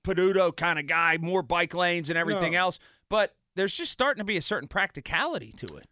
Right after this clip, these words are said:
Speaker 2: Well, I think there's so many cars that go down there. And it, the thing about it is, someone was right. I don't know who. One of the callers was right. Um, so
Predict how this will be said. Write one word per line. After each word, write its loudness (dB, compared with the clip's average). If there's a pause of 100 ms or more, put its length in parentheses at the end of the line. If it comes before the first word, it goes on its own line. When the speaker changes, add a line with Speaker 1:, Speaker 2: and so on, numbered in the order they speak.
Speaker 2:
Well, -2
I 0
think -4
there's -6
so -6
many -8
cars -4
that -12
go -6
down -4
there. -6
And -6
it, -4
the -4
thing -2
about -2
it -2
is, -2 (300)
someone 6
was 2
right. 6
I 6
don't 4
know 6
who. 6
One 4
of 4
the 4
callers 2
was -6
right. -2 (320)
Um, -2 (800)
so 6